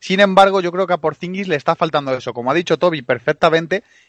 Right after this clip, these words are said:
eh, en muchas ocasiones ves a Porzingis simplemente, eh, en una, en un ala o en la esquinita esperando para que le echen para el tiro. Y cuando eres un jugador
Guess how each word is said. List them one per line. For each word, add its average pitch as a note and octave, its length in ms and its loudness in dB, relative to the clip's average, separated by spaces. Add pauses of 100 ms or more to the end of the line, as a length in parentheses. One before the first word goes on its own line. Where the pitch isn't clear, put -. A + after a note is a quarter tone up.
eh, C#3 360 2
en C3 100 -6
muchas G3 260 -2
ocasiones F#3+ 600 0
ves D#3 240 0
a F#3 80 2
Porzingis G3 600 -2 (420)
simplemente, G#3 760 2 (220)
eh, C3+ 300 4
en C#3 100 -2
una, E3+ 380 4
en D3 100 -2
un E3+ 100 -2
ala C4+ 380 6
o B2 420 0
en B2 60 -2
la B2+ 80 0
esquinita G3 520 0
esperando E3 460 0
para F#3+ 160 4
que C3+ 100 -4
le D3 80 0
echen F3 200 -10
para D3+ 140 0
el A#2 100 -6
tiro. - 280 -2 (400)
Y D3+ 80 -6
cuando C#3 220 2
eres G#3+ 120 2
un A3+ 80 -2
jugador E3 520 4